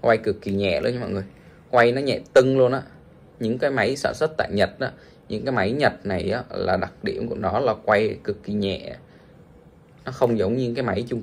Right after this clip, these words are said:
Quốc. Máy Trung Quốc quay rất là nặng nha mọi người. Máy Nhật nó quay rất là nhẹ tại vì nó có nhiều bạch đạn. Đấy, thì con này cũng có ba bốn bạch đạn gì nè. Đấy, ba bom bearing nhé mọi người.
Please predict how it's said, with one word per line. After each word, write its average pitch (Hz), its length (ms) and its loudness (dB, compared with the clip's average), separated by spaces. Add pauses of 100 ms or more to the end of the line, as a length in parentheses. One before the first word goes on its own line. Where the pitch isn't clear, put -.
Quốc. 151 200 2 (180)
Máy 95 100 -4
Trung 120 180 -6
Quốc 139 200 -4
quay 107 140 4
rất 143 100 -2
là 123 60 -6
nặng 107 180 -2
nha 117 120 -8
mọi 104 100 -8
người. 90 120 -8 (680)
Máy 101 120 -4
Nhật 127 260 -2
nó 110 80 -6
quay 107 320 2
rất 139 120 0
là 123 60 -6
nhẹ 98 300 -6
tại 85 100 -4
vì 95 140 -4
nó 101 140 -2
có 131 140 -2
nhiều 120 180 0
bạch - 200 -8
đạn. 90 200 0 (1300)
Đấy, 117 220 -4
thì 101 100 -4
con 110 200 2
này 101 120 2
cũng 117 220 -4
có 120 260 2
ba 113 300 2
bốn 110 160 -4
bạch - 140 -6
đạn 87 260 0
gì 92 80 -6
nè. 95 100 -8 (140)
Đấy, - 180 -8 (680)
ba 107 220 2
bom 110 200 2
bearing 110 340 2
nhé 113 80 -4
mọi 104 140 -6
người. 95 140 -2